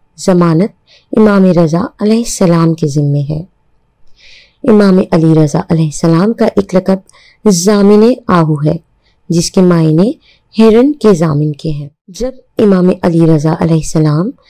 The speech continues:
मदीने से खुरासान की जानिब आज़मीन सफ़र थे तो आपने जंगल में एक शिकारी को देखा, जो एक हिरनी को शिकार करने के बाद ज़िबा करना चाहता था। हिरनी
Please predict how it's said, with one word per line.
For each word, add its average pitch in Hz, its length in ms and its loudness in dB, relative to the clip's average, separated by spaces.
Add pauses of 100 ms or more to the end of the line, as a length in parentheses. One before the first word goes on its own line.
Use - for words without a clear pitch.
(220)
मदीने 214 400 2
से 277 120 0
खुरासान 220 600 0
की 269 160 -4
जानिब 165 400 -2 (400)
आज़मीन 190 540 2
सफ़र 240 380 -6 (140)
थे 175 100 -8 (400)
तो - 140 -4
आपने 196 360 0
जंगल 170 480 2
में 175 220 2 (340)
एक 220 160 -2
शिकारी 165 480 -2
को - 160 -8
देखा, 151 400 -6 (840)
जो 202 260 0
एक 190 180 0
हिरनी 180 340 2
को 220 120 2
शिकार 208 440 -4
करने 175 280 0
के 151 140 -4
बाद 151 320 -6 (380)
ज़िबा 185 360 2
करना 156 320 -2
चाहता 156 380 -10
था। 175 220 -14 (960)
हिरनी 220 420 2